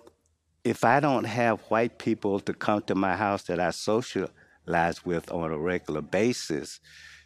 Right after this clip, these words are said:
it's probably not gonna be the case that we would be living in the same neighborhood,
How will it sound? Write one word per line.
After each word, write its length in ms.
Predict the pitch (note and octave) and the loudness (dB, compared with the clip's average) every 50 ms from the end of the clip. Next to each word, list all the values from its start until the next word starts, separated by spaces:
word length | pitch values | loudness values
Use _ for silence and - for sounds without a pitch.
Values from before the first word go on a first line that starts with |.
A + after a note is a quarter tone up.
| _ _ _ _ _ _ _ | _ _ _ _ _ _ _
it's 280 | - B2 A#2+ - - - - _ | 0 2 2 0 -2 -8 -16 _
probably 680 | - - - A#2+ C3 C#3+ D#3 D#3+ E3 E3 D3 C#3 C3+ B2+ A2+ | -10 -4 0 2 4 4 4 4 4 4 4 4 4 4 4
not 360 | G#2+ A2 A#2+ B2+ B2+ A2+ - | 4 4 4 4 2 2 0
gonna 240 | - G#2+ G#2+ G2 F#2+ | -2 0 0 0 0
be 180 | G2+ A2 G2 | 0 0 0
the 100 | F2 F2 | 0 -2
case 680 | - - - - A2+ G#2+ G2 F2+ F2 - - - - - _ - - - _ _ _ _ | -4 -4 -2 2 2 4 4 2 2 -2 -6 -12 -14 -18 _ -20 -20 -20 _ _ _ _
that 220 | - F#2+ F#2 E2 C#2+ | -2 0 0 0 -2
we 280 | F2 F#2 G2 G2 G2 | -2 -2 0 0 0
would 260 | F2+ F2 E2+ D#2+ D2 - - - _ - | 0 0 -2 -4 -4 -8 -14 -12 _ -2
be 140 | F#2+ F2+ | -2 0
living 360 | F2+ F2 F2+ F2 E2 F2 E2 E2+ | 2 2 0 0 0 -2 -2 -2
in 120 | D#2+ D#2+ | -2 -2
the 80 | D2 - | -4 -4
same 560 | - - E2+ E2 D#2+ D#2+ D#2 D2+ D#2 - - _ - | -4 -4 -2 -2 -2 -2 -4 -4 -6 -8 -10 _ -8
neighborhood, 720 | - F2+ F#2+ G2 F#2 D2+ C#2 C#2 C#2+ E2 C#2 A#1+ - - | -4 -2 0 0 0 -2 -4 -6 -6 -6 -6 -6 -6 -8